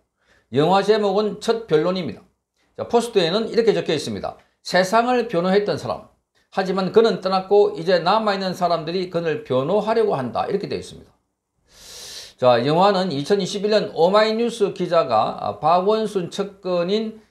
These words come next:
어, 이 비서실 사람들, 시청의 육 층 사람들을 비롯한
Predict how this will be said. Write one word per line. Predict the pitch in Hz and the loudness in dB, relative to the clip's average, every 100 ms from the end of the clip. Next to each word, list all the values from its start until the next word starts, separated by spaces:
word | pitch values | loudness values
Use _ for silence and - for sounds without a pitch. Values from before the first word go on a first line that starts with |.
| _ | _
어, | 107 110 | -4 -4
이 | 127 147 135 113 | -2 -4 -4 -6
비서실 | 143 143 196 220 | -4 2 2 2
사람들, | 170 127 90 - _ | -2 -4 -4 -12 _
시청의 | - 175 196 208 156 | -12 -6 -4 -2 -2
육 | 233 - | -6 -4
층 | 240 233 | -4 -2
사람들을 | 185 170 156 151 214 214 | -2 -2 0 2 4 2
비롯한 | 170 165 160 127 92 | 0 -4 -2 -6 -6